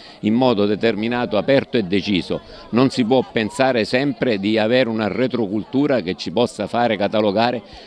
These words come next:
come mafiosi, come delinquenti. Credo che oggi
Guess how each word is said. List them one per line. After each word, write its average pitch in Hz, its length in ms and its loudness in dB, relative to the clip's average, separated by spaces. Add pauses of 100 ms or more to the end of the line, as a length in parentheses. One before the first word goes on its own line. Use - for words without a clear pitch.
come 113 240 2
mafiosi, 107 540 -2
come 104 220 -2
delinquenti. 87 680 -2 (300)
Credo 123 320 2
che 117 120 0
oggi 123 400 0